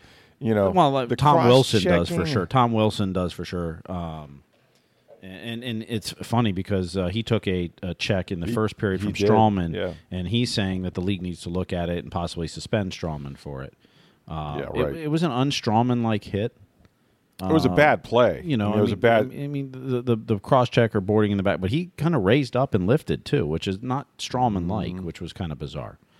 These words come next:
Speaker 2: Um,
Speaker 1: Yeah.
Speaker 2: you know, I'm sure the league will look at it. I don't,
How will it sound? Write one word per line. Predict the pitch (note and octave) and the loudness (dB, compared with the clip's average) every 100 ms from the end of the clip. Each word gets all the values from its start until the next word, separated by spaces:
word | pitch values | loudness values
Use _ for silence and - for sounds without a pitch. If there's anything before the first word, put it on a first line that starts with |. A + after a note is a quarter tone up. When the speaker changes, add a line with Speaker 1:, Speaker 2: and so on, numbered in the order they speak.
| _ _ _ | _ _ _
Speaker 2:
Um, | D#2+ D2+ C#2+ C#2 | -10 -8 -6 -6
Speaker 1:
Yeah. | F2+ D#2+ D2 _ _ _ _ | -6 -6 -12 _ _ _ _
Speaker 2:
you | F#2+ D#2+ | -10 -6
know, | D#2+ | -4
I'm | F#2 B2+ | -4 -2
sure | - C#3+ | 2 4
the | F#2+ | 4
league | F#2 | 0
will | E2+ D2+ | -2 -2
look | E2+ F2+ | -4 -2
at | E2+ E2+ | -2 -2
it. | F2+ | -2
I | D2+ | -4
don't, | D#2 D#2+ | -6 -8